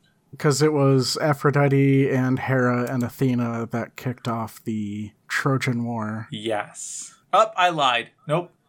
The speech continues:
Speaker 2: Hera is the sister of Zeus.
Speaker 1: Yeah, probably.
Speaker 2: One of them is not.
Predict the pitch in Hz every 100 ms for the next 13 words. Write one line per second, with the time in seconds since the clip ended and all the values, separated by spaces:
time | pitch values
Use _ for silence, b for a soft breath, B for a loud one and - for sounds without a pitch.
0 | _ - 156 185 175 165 147 135 131 -
1 | - 131 - 117 113 113 107 107 - -
2 | _ _ - 196 190 160 _ 147 139 135
3 | 135 135 _ _ B B B - 202 240
4 | 180 160 135 117 127 117 113 110